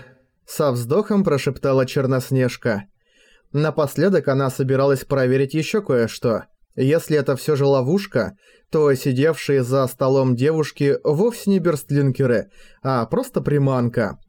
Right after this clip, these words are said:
В то время как настоящие линкеры следили за столиком издалека, и при этом они должны быть отключены от глобальной сети.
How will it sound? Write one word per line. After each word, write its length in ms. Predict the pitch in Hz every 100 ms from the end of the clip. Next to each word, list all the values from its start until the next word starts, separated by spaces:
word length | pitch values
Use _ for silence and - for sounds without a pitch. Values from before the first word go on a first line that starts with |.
| _ _
В 160 | - 120
то 180 | 160 139
время 300 | 131 170 185
как 200 | 143 127
настоящие 720 | 139 - 135 139 123 - 127
линкеры 600 | 123 190 202 185 - 180 - _ _
следили 520 | - - 143 131 269 175
за 340 | 131 135 120
столиком 540 | - - 196 175 151 139
издалека, 760 | 139 120 131 123 - 127 101 - _ _ _
и 240 | - 143 139
при 240 | 131 131
этом 380 | 139 135 131 117 -
они 300 | 135 135 135
должны 400 | 131 127 131 139
быть 180 | 143 -
отключены 680 | 143 - 151 143 160 226
от 180 | 220 127
глобальной 580 | 127 135 131 127 123 120
сети. 480 | - 120 131 113